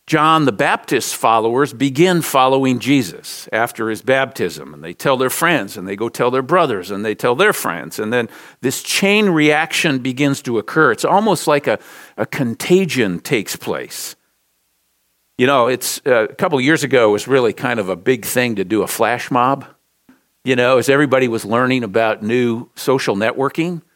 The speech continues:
and all of a sudden you could say, "Hey, you know, let's all meet at, you know, the mall, and we'll do this, you know, thing." And, uh, our church was involved in that several years ago. It was, uh, right at Santa Anita Mall. Our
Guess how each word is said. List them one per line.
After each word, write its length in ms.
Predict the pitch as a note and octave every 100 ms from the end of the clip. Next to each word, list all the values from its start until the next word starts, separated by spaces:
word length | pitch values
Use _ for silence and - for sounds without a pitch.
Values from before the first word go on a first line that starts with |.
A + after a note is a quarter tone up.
| _ _ _ _
and 100 | A#2
all 160 | B2+
of 80 | B2+
a 20 |
sudden 280 | - C3 C3
you 100 | A#2+
could 180 | A2 G#2
say, 280 | - A#2 G2
"Hey, 220 | B2+ C#3
you 260 | A2 G#2 A2
know, 300 | G2 F2+ - _ _ _
let's 160 | B2 -
all 180 | D3+ C#3+
meet 320 | C#3 D#3 -
at, 200 | A#2 A2+ -
you 140 | B2
know, 120 | G#2+
the 100 | G2+
mall, 480 | A2+ D#3 C3+ G2 G2
and 140 | A2
we'll 140 | A2 A2+
do 200 | A#2+ C3+
this, 320 | A#2 G#2+ -
you 120 | G#2
know, 40 | G#2
thing." 440 | - E3+ C3 F#2+ - - - _ _
And, 360 | - B2+ A2+ A2+
uh, 140 | B2+ - A#2+
our 140 | B2+ C#3
church 320 | - C#4 -
was 180 | B2 A#2
involved 380 | G#2+ D3+ A#3
in 80 | D#3
that 200 | G#2 F#2
several 320 | - A2+ G#2+
years 220 | G#2 G2+ G#2
ago. 480 | F2+ F#2 D#2 C#2+
It 100 | F#2+
was, 260 | F#2+ G#2+ - - G2 -
uh, 320 | G2 F#2 F2+ -
right 240 | A2+ C3+
at 180 | C3+ A2+
Santa 280 | - C#3 C#3+
Anita 340 | A#2+ B2 D3
Mall. 480 | G#2 B2 D3+ G#2 G2 - - _ _
Our 320 | B2 B2 A2+